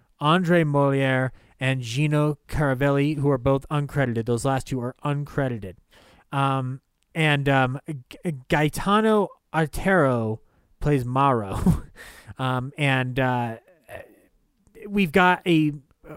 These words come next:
a, a beautiful score by Alessandro Ciogini and cinematography by Jack Hildyard, um, who I'm gonna, I'm just gonna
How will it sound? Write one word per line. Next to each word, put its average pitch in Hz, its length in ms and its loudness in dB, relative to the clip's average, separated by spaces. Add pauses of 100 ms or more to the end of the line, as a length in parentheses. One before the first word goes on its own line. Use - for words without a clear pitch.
(100)
a, 156 60 -14 (200)
a - 20 -4
beautiful 151 680 8
score 156 320 2
by 143 140 -2
Alessandro 143 840 2
Ciogini 143 960 0 (440)
and 151 140 0
cinematography 170 1000 2
by 135 500 0
Jack 151 440 2
Hildyard, 113 840 0 (120)
um, 131 360 0 (140)
who 170 440 6 (1300)
I'm 247 280 2
gonna, 151 360 2 (180)
I'm 202 160 0
just 175 240 0
gonna 131 320 -2